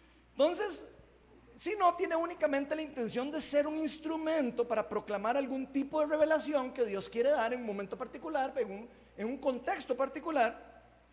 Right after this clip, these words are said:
para pro-, para que viene del corazón de Dios, ¿verdad? Para la iglesia o para un miembro en particular.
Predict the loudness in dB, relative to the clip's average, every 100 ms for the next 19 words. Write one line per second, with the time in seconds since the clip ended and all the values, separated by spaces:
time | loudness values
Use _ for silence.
0 | _ _ _ -8 -8 -4 -6 -6 -12 -20
1 | -20 -2 4 4 4 -2 -16 -20 -2 2
2 | 4 2 0 -2 -2 -2 -2 -4 -2 2
3 | 4 2 0 -4 -6 -8 -18 -20 -20 -20
4 | _ _ _ _ -4 -2 -2 -2 0 0
5 | 2 0 0 -2 -2 -4 -6 -6 -6 -8
6 | -8 -2 -2 -2